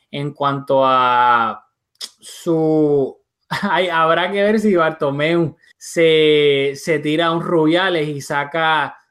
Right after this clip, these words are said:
tú sabes qué, sacando pecho ahora, luego de que, pues, el año pasado fue Neymar quien, entre comillas, pues, lo dejó en ridículo, eh, y al club, este año fue Griezmann, así que, pues, la imagen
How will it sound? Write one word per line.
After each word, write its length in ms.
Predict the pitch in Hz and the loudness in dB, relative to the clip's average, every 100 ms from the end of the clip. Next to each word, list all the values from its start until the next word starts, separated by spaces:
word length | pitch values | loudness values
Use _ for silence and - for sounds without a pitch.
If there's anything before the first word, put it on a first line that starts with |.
| _ - | _ -6
tú 140 | 175 | -4
sabes 400 | 170 175 170 170 | -2 0 0 -2
qué, 180 | 170 202 | -2 -2
sacando 540 | 202 160 147 156 165 165 | -2 -4 -4 -2 -2 0
pecho 460 | 180 190 190 165 | -2 -2 -2 -2
ahora, 340 | 151 170 190 170 | 0 0 0 -2
luego 280 | 139 143 | -2 0
de 160 | 147 151 | 0 -2
que, 260 | 151 139 - _ _ _ | -2 -6 -6 _ _ _
pues, 160 | - 220 | -4 -2
el 100 | 190 | 0
año 200 | 156 160 | 0 0
pasado 360 | 160 160 175 160 | 0 2 2 2
fue 160 | 170 | -2
Neymar 400 | 165 160 165 175 | -2 -2 -2 -4
quien, 580 | 165 147 143 139 127 120 _ | -6 -6 -6 -6 -8 -10 _
entre 280 | 135 139 135 | -10 -6 -4
comillas, 500 | 139 135 139 147 147 | -2 -2 0 -2 -2
pues, 240 | 190 214 - _ _ | -4 -4 -8 _ _
lo 160 | 143 135 | 0 2
dejó 180 | 135 | 2
en 60 | 151 | 2
ridículo, 760 | 175 190 226 185 202 190 196 - _ _ - | 2 4 2 2 4 4 2 -4 _ _ -8
eh, 200 | 131 143 | -2 0
y 100 | 147 | 0
al 200 | 151 147 | -2 0
club, 380 | 226 269 208 - | 0 0 -2 -10
este 720 | 143 143 - 147 147 147 147 | -10 -8 -4 0 0 2 2
año 320 | 147 151 156 | 0 -2 -2
fue 240 | 151 170 165 | -2 0 2
Griezmann, 560 | 175 214 185 160 170 - _ _ | 4 2 2 -2 -4 -8 _ _
así 260 | - 120 139 | -16 -10 -4
que, 120 | 151 | -4
pues, 160 | 147 143 | -2 -2
la 100 | 147 | 0
imagen 640 | 135 135 156 175 151 139 | -2 -2 -2 -4 -6 -8